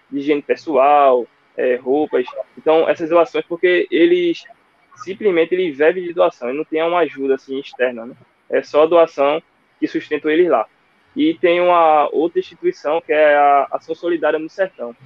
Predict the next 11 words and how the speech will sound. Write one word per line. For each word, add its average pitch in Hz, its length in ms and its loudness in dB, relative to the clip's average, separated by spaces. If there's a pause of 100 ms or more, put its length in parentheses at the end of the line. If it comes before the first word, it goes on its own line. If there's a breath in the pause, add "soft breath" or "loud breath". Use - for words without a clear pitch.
(300)
que - 80 -6
é 139 40 0
lá 143 140 2
na 170 160 0
Torre. 160 400 -4 (840)
Eles 147 260 -2
dão 160 140 2
suporte 160 500 0
a 156 60 4
duas 151 260 -4
cidades 139 580 -2